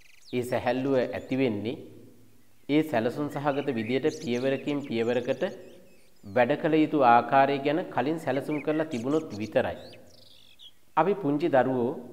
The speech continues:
ඔබ අද පාසල් යන්න ලෑස්ති වෙලා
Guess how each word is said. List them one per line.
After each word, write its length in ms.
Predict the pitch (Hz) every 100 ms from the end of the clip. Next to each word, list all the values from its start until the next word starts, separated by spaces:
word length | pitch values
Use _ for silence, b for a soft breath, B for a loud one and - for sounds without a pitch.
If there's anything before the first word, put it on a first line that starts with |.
| - - - - - - - - - - -
ඔබ 180 | - 147 180 165 113 - - - -
අද 200 | 135 135 135
පාසල් 500 | 135 113 120 147 143
යන්න 180 | 147 147
ලෑස්ති 400 | 135 110 113 -
වෙලා 300 | 139 101 104